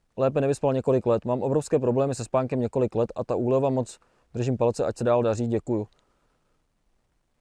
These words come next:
Jo, ty už mi psal, díky, taky děkuju.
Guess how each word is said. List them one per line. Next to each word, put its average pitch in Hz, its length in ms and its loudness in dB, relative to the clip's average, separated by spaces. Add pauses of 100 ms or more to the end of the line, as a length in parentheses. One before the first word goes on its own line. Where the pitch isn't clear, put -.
(300)
Jo, 135 480 2
ty 139 60 -2
už 131 160 -4
mi 135 80 -2
psal, 139 380 0
díky, 135 420 -2
taky 139 220 -4
děkuju. 147 500 -2